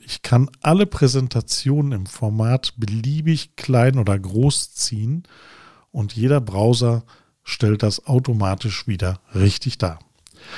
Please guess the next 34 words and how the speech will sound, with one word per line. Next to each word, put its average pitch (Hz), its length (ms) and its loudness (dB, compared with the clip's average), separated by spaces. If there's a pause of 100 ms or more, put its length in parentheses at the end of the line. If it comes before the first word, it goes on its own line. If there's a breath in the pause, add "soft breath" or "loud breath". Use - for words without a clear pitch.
(160 loud breath)
So - 140 6
ist 170 160 8
das 180 160 2
auch 151 160 0
bei 143 120 2
der 117 360 0
Homepage-Erstellung. 165 960 2
Ich 131 140 0
habe 127 100 2
das 120 180 0
Ganze 123 320 2
dann 113 180 2
mal 107 340 4 (400 loud breath)
so 113 280 0
klein 139 300 2
gezogen, 135 580 -2
um 110 140 -8
zu 131 140 -6
sehen, 117 480 0
wie 110 100 -2
sieht 117 240 -2
das 135 140 2
denn 127 180 -2
auf 117 220 -8
einem 110 200 -2
Handy-Display 110 840 0
aus. 107 400 -2 (460 loud breath)
Und 107 160 -2
es - 180 -4
wird 104 260 -2 (100)
so 113 360 -2
aufgebaut, 117 640 -2
dass 104 180 -4
es 131 160 -6